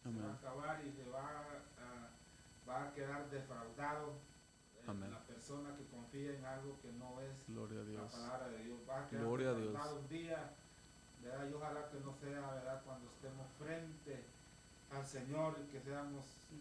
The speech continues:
Speaker 1: para juicio, no para salvación, ¿verdad? De que acerquémonos, hoy es el día, dice el Señor, hoy dice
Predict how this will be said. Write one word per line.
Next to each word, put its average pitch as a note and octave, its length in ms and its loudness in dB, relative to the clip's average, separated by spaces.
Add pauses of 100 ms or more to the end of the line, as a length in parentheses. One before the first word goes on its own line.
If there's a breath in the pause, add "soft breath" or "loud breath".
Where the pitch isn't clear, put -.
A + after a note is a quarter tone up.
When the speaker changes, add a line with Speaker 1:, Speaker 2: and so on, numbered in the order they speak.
(120)
Speaker 1:
para A#2+ 300 -2 (340)
juicio, D#3 640 4
no C#3 180 -4
para C3 240 0
salvación, A#2 760 -4
¿verdad? B2 280 -6
De A#2+ 80 -8 (120)
que A2+ 220 -8 (1600)
acerquémonos, F#3 840 6
hoy G#3 160 10
es G#3+ 140 10
el F3+ 160 8
día, G#3 320 10
dice F3 220 0
el D#3 80 -2
Señor, D3 440 0
hoy E3+ 380 0
dice D#3+ 220 -4